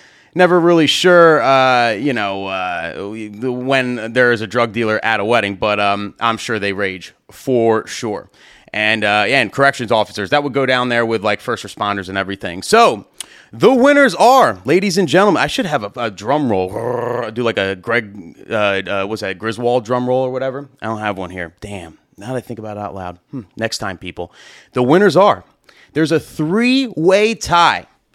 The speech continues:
First responders, right? So that includes cops, correction officers, firefighters, in my opinion, all the first responders, they fucking rage, okay?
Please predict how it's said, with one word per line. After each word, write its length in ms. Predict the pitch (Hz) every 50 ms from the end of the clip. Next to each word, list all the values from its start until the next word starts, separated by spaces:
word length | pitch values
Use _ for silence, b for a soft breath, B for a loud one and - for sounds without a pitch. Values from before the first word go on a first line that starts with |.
| _ _ _
First 380 | _ - - 202 226 226 - -
responders, 720 | 262 - - - 226 208 196 190 175 190 202 - - -
right? 260 | - 139 156 165 - -
So 100 | - 135
that 160 | 156 170 175
includes 320 | 180 - - 196 185 - -
cops, 360 | - 170 160 160 156 - -
correction 440 | - 147 143 143 143 - - 143 139
officers, 800 | 135 139 135 - 127 - - 135 131 127 127 123 113 - - _ _
firefighters, 580 | _ - 131 123 120 - - 120 113 110 110 98
in 60 | 113
my 120 | 110 110
opinion, 340 | 107 - 113 107 107 104 104
all 180 | - - 160 160
the 60 | 143
first 240 | - 131 127 120 -
responders, 520 | 110 - - 107 101 101 98 104 98 - b b b b b
they 100 | - 127
fucking 280 | - 113 98 90 85 82
rage, 360 | 82 80 82 82 - - - -
okay? 340 | 101 - 117 101 101 101